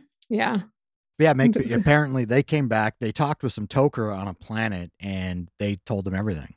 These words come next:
Speaker 2: They told them, "Oh yeah, the gang's been kidnapped by Hathor." So that's where they're at. They're at, they're, they're at this exact location. <laughs>
Speaker 1: Oh yeah, here's where we know where Hathor is, and
Speaker 2: We know
Speaker 1: yeah.
Speaker 2: everything. So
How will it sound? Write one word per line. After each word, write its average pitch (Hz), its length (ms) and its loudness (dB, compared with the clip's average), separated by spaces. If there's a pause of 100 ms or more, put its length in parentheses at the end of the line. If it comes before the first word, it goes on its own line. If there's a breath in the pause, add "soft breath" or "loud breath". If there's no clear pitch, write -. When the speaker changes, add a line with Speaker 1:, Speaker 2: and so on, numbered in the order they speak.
Speaker 2:
They 87 120 -4
told 92 300 -4
them, 87 240 -4
"Oh 92 240 -4
yeah, 98 220 -2
the 80 100 -10
gang's 92 460 -4
been 92 180 -8
kidnapped 101 340 -4
by 101 140 -2
Hathor." 90 440 -6 (120)
So - 160 -12
that's 82 260 -8
where 98 100 -6
they're 95 180 -4
at. 104 200 -4
They're 95 160 -2
at, 90 160 -6
they're, 143 240 4 (220 loud breath)
they're 156 140 6
at 107 120 2
this 196 240 4
exact 143 480 0
location. 135 760 2
<laughs> 208 100 4 (520 loud breath)
Speaker 1:
Oh 370 140 8
yeah, 381 280 6
here's 302 300 4
where 277 340 6
we 262 180 4
know 240 140 6
where 214 100 4
Hathor 190 360 0
is, 320 800 0
and 196 520 2 (120)
Speaker 2:
We 110 100 -2
know 110 80 2
Speaker 1:
yeah. 101 100 4
Speaker 2:
everything. 80 340 -4 (520)
So 90 540 -2